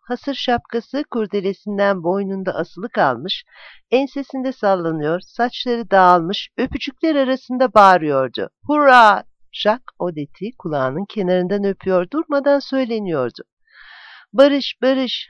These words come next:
Südetler meselesini de böylece halledecekler işte. Dörtlü konferans ha." İşe zaten oradan başlamak gerekti.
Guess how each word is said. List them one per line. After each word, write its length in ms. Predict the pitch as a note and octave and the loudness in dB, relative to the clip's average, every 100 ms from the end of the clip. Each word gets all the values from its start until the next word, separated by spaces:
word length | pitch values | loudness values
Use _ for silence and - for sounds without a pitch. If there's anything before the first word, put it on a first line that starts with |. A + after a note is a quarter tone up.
| _ | _
Südetler 680 | - - A3+ F3+ - C#3+ D#3 | -18 -12 -6 -6 -4 -2 0
meselesini 720 | G3 A3+ C4+ B3+ B3 C4+ C4 | -2 -4 -6 -6 -6 -4 -2
de 140 | C4 | 0
böylece 400 | C4+ D4+ C#4 B3 C4+ | 2 0 0 -4 -2
halledecekler 760 | B3+ C4 A#3 D#3+ F3+ - F3 | -2 -2 -4 -4 -4 -4 -6
işte. 400 | D#3+ - - A#2+ _ - | -6 -10 -10 -12 _ 2
Dörtlü 320 | A#3+ C#4 - | 4 4 -2
konferans 680 | - C4+ B3+ C4+ C4 C4+ C4+ | 0 0 2 2 2 2 0
ha." 200 | A#3 A3 _ _ _ _ | -2 -2 _ _ _ _
İşe 260 | G#3 - F3+ | -14 -8 -6
zaten 420 | - B3+ - C#4+ | 0 -2 -2 -6
oradan 420 | D4 C#4 A#3+ F#3+ | -4 0 0 2
başlamak 560 | D#3 - C3 B2 B2+ - | 0 0 -6 -8 -10 -12
gerekti. 460 | B2+ A2+ - - | -12 -12 -16 -20